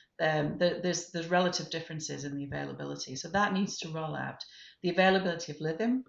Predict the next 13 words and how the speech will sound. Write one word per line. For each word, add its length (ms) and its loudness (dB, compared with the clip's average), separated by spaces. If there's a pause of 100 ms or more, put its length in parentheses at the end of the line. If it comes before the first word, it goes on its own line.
(120)
is 100 -6
obviously 460 -4
a, 200 -2
a 60 -6
core 320 -4
need. 260 -4 (400)
And 100 6
then 140 8
one 160 8
of 80 4
the 240 0
biggest, 540 -2 (100)
um, 560 -2